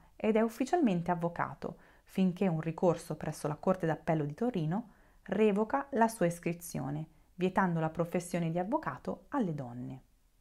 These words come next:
Sicuramente si tratta di un periodo dove le differenze di genere sono molto forti e la figura femminile viene relegata al ruolo di moglie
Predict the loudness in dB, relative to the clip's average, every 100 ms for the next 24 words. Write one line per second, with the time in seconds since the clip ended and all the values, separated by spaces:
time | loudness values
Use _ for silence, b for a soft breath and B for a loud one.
0 | b b b b b b -4 0 6 6
1 | 6 4 0 0 2 0 0 0 0 2
2 | 2 2 0 0 0 0 0 -2 0 2
3 | 2 0 -2 -4 -2 0 0 0 -2 -2
4 | 0 2 2 0 -2 0 0 -2 -6 -16
5 | -16 b b b b 2 2 2 4 2
6 | 2 2 2 2 2 -2 -4 -4 -2 0
7 | 0 0 0 2 2 0 0 -2 0 -2
8 | 2 2 4 4 2 2 -2 -4 -6